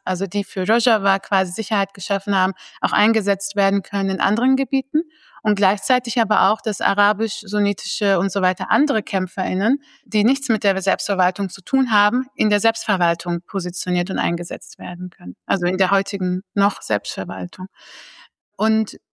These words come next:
das war wirklich eine große Frage. Also wer, also wie wird die S D F integriert? Als Gruppe, als autonome Gruppe, als Bataillon, als regionale Gruppe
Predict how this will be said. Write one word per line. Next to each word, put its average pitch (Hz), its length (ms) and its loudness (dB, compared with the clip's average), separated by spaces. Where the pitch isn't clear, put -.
das 233 260 -2
war 247 280 2
wirklich 226 340 -4
eine 214 260 0
große 202 720 0
Frage. 175 420 0
Also 180 220 -2
wer, 220 440 2
also 196 200 -2
wie 240 140 0
wird 254 180 -4
die 220 140 2
S 202 180 0
D - 80 -2
F 196 140 0
integriert? 214 500 -2
Als - 180 -4
Gruppe, 240 300 -2
als 202 140 0
autonome 202 480 -2
Gruppe, 240 440 0
als 196 160 -2
Bataillon, 240 840 0
als - 420 -4
regionale 220 520 0
Gruppe 214 440 -2